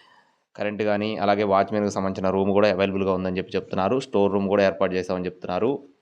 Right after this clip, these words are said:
అంటే కోళ్ళకు సంబంధించి ఫీడ్ కానీ, లేదా ఇతర ఏదైనా వస్తువులు పెట్టుకోవడానికైనా సరే స్టోర్ రూమ్ కూడా ఏర్పాటు చేసామని చెప్పి చెప్పడం జరిగింది. అలాగే దీంట్లో యాభై by ముప్పై షెడ్ అయితే ఒకటి ఏర్పాటు చేశారు.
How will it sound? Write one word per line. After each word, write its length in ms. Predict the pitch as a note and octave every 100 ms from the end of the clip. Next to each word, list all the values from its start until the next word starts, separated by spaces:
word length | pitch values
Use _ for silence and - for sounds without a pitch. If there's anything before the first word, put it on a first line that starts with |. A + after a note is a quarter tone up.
| _ -
అంటే 200 | G2+ A2 G2+
కోళ్ళకు 360 | F2+ F#2+ G2 F#2+
సంబంధించి 320 | F#2+ F#2+ F#2
ఫీడ్ 280 | - G2 G2
కానీ, 240 | F#2+ G2 G2+
లేదా 240 | F#2+ F#2+
ఇతర 240 | F#2+ F2+ F#2+
ఏదైనా 280 | F#2 F#2 F2+
వస్తువులు 360 | F2+ - G2+
పెట్టుకోవడానికైనా 580 | F#2+ - F#2 F#2 F#2 F#2
సరే 220 | G#2+ B2+ A3 - - _
స్టోర్ 260 | _ G2+ G2+
రూమ్ 140 | G#3
కూడా 160 | G2 G#2
ఏర్పాటు 340 | G2+ G2 G2 F2+
చేసామని 340 | F#2 F#2 F2+
చెప్పి 140 | F2+ -
చెప్పడం 280 | F2 F2+
జరిగింది. 360 | F2+ F#2 F#2 C#3+ G3 - _ _
అలాగే 240 | G2 G#2 A2
దీంట్లో 380 | G#2 G#2+ A#2+ A#2 G#2 A2 - - _
యాభై 340 | G#2 G2+ G#2+ A2+
by 160 | A#2
ముప్పై 340 | A2 G2+ - C3+ F#3 - _ _ _ _ _ _ _ _ _ _
షెడ్ 220 | - G#2+
అయితే 180 | A#2+ A#2
ఒకటి 180 | A#2+ G#2
ఏర్పాటు 280 | G2+ F#2+ G2+
చేశారు. 360 | F#2 F2+ F#2 A2+